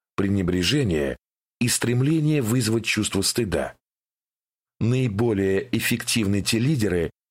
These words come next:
которые регулярно выражают признательность и благодарность своим сотрудникам. Лидеры, стремящиеся избегать конфликтов,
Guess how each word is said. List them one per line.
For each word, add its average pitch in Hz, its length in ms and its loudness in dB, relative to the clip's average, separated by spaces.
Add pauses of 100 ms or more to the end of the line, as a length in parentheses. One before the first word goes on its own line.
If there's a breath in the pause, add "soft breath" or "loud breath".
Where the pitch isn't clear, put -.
(240)
которые 147 480 0
регулярно 131 560 0
выражают 113 560 0
признательность 104 840 0 (320)
и 117 100 0
благодарность 107 800 0
своим 98 320 0
сотрудникам. 69 720 -4 (1200)
Лидеры, 120 520 0
стремящиеся 120 920 0
избегать 107 460 0
конфликтов, 110 760 -2